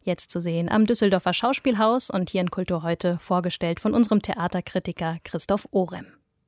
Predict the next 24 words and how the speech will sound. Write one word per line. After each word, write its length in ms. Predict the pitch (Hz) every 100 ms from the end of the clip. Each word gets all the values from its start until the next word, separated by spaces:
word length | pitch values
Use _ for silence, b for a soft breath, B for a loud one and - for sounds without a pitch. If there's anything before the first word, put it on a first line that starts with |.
| _ B B B B -
Und 140 | 202
wir 80 | 196
haben's 160 | 202
grad 200 | - 208
gehört, 540 | 202 185 208 311 - -
die 140 | 196
Bezüge 560 | 170 190 - 285 294 269
zum 360 | - 208 202
aktuellen 600 | 196 190 - - 196 233 226
politischen 560 | 208 208 220 220 208
Geschehen 540 | 185 - - 185 208 233
sind 180 | 226
in 140 | 202 196
dieser 240 | 202 202
Inszenierung 720 | 196 - - 196 202 196 190
unübersehbar 840 | 185 233 262 208 185 156 160 202 294 B B B B
und 160 | 190 180
damit 240 | 196 262
ist 180 | - -
sie 80 | 277
in 80 | 220
guter 260 | 269 330
Gesellschaft. 760 | 302 262 196 - - - - - _
Populismus, 760 | 220 226 254 302 277 269 -